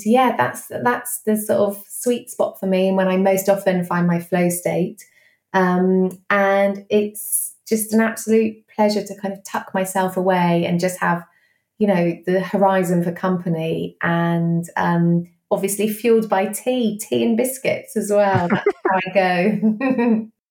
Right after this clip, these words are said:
Speaker 2: <laughs> The horizon, tea and biscuits.
Speaker 1: Yeah, all the good stuff. Everything I need right there.
Speaker 2: <laughs> Um, are you a, a writer who can listen to music, or, or does that, is that not, uh, complementary to your process?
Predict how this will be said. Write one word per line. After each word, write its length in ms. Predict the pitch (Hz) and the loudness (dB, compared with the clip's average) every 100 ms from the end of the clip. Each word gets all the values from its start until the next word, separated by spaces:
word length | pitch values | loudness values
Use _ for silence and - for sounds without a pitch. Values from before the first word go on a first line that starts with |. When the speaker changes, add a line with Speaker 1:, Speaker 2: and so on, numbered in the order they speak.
| _ _ _ - | _ _ _ -6
Speaker 2:
<laughs> 400 | 160 - 147 170 - 123 _ - _ - | -4 0 0 -2 -4 -8 _ -20 _ -2
The 80 | 120 | 0
horizon, 640 | 117 110 107 123 147 147 - _ _ _ | 2 4 2 2 -2 -4 -6 _ _ _
tea 320 | - 98 95 | -4 -2 -2
and 180 | - 87 | -4 -6
biscuits. 560 | 82 - - - - _ _ _ _ - | -6 -10 -16 -20 -20 _ _ _ _ -2
Speaker 1:
Yeah, 280 | 165 156 135 _ _ | -2 -2 -8 _ _
all 240 | 208 226 | 4 4
the 80 | 208 | 4
good 220 | 208 180 | 0 -4
stuff. 340 | - - 147 - - | -6 -6 -6 -6 -2
Everything 340 | 220 233 208 | 0 2 0
I 100 | 190 | 0
need 240 | 175 165 160 | 0 -2 -2
right 220 | 170 - | -4 -2
there. 300 | - 170 175 208 - | -4 -4 -6 -6 0
Speaker 2:
<laughs> 120 | 254 269 _ - - - _ - | 0 -2 _ -20 -20 -20 _ 2
Um, 280 | 113 110 110 | 4 6 4
are 100 | 110 | 2
you 360 | 120 156 175 147 - | 4 4 2 0 -2
a, 60 | 113 | 0
a 60 | |
writer 360 | 101 104 98 117 | 2 4 4 2
who 380 | 113 104 98 98 - _ _ _ - | 0 0 2 0 -4 _ _ _ -6
can 240 | 107 87 | 0 0
listen 320 | 101 - 170 | 0 2 0
to 140 | 156 175 | 2 2
music, 400 | 180 233 240 113 | 2 2 0 2
or, 180 | 95 - | 0 0
or 120 | 101 | -2
does 200 | 101 95 | -2 0
that, 200 | 101 101 - | 0 0 -4
is 160 | 95 | -4
that 160 | 101 95 95 | -2 -4 -4
not, 400 | 90 92 - - | -4 -4 -8 -8
uh, 240 | 92 85 82 | -4 -4 -4
complementary 840 | - 90 - 85 82 80 85 78 | -4 -6 -4 -6 -6 -6 -6 -6
to 160 | - 78 | -6 -6
your 220 | 78 76 | -6 -6
process? 640 | - 73 - - - - | -4 -6 -6 -10 -10 -16